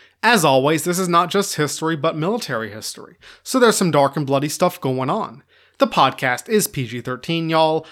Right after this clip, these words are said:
Language is clean, content is not. All my sources are on my website, unknown soldiers podcast dot com,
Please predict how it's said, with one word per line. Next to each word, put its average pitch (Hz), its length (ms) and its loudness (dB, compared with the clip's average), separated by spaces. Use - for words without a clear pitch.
Language 190 480 4
is 147 180 0
clean, 143 460 -4
content 120 560 -10
is 131 240 -8
not. 160 400 -4
All 160 140 2
my 151 160 2
sources 156 380 -4
are 139 160 2
on 143 60 0
my 156 140 0
website, 156 560 -2
unknown 165 420 0
soldiers 143 440 -2
podcast 120 640 -4
dot 120 260 -4
com, 135 400 -2